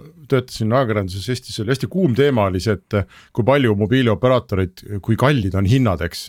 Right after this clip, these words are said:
et kõik nöörisid neid lõppkliente. Ja siis, äh, mul tekkis, äh,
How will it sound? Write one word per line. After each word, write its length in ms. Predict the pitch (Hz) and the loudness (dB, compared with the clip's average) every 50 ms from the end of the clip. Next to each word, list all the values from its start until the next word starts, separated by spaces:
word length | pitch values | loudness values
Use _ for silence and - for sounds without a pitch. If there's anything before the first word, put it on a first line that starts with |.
| 104 | -10
et 220 | 101 87 _ - - | -12 -12 _ -16 -4
kõik 160 | - 120 - | -2 -2 0
nöörisid 460 | - 127 139 131 113 98 82 87 85 95 | 2 2 2 2 2 0 0 -2 -2 -2
neid 220 | 98 92 92 - - | -2 -2 -4 -10 -6
lõppkliente. 720 | - 143 139 131 - - 123 160 196 185 - - 104 92 - - - - - - _ - | -2 0 -2 -2 0 0 0 0 0 0 -2 -4 -4 -4 -4 -12 -20 -20 -20 -20 _ -4
Ja 80 | 120 101 | -2 0
siis, 160 | 113 117 - - 117 | 0 -2 -2 -2 0
äh, 240 | 110 107 107 107 104 101 | 2 2 2 2 2 0
mul 140 | 107 107 104 | 0 0 0
tekkis, 300 | 117 110 - - 92 - - 113 | -2 -4 -4 -10 -14 -10 -6 -4
äh, 160 | 107 101 101 | -4 -4 -4